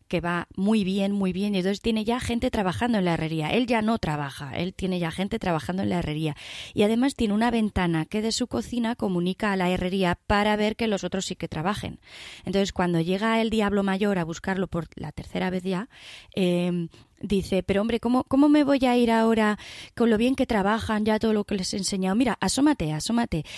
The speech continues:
Y entonces el tercer don que había pedido era que el que se asomara por esa ventana no pudiera salir de la ventana. Entonces, claro, el diablo quiere ver a todos esos que están trabajando, pero en cuanto se asoma a la ventana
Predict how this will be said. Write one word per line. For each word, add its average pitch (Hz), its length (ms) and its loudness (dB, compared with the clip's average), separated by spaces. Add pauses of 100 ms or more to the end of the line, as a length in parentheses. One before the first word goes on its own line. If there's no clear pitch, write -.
(120)
Y - 60 -2
entonces 247 340 2
el 190 180 0
tercer 175 400 -2
don 247 160 0
que 240 100 -2
había 220 200 0
pedido 220 300 0
era 226 160 0
que - 100 -8
el 190 120 -2
que 175 100 -4
se 165 140 -6
asomara 175 360 -4
por 208 160 -4
esa 202 200 -4
ventana 196 500 -2 (400)
no 190 200 0
pudiera 190 500 0
salir 180 360 -4
de 170 80 -2
la 160 140 -2
ventana. 180 400 -2
Entonces, 175 300 -2
claro, 185 280 -2 (280)
el 185 120 -2
diablo 180 480 0
quiere 202 280 0
ver 208 180 0
a 170 80 0
todos 190 320 -2
esos 196 220 -4
que - 100 -10
están 175 220 -4
trabajando, 220 720 -2
pero 220 500 0
en 190 120 -6
cuanto 175 220 -4
se 170 100 -4
asoma 196 260 -2
a - 20 -2
la 202 80 2
ventana 208 340 0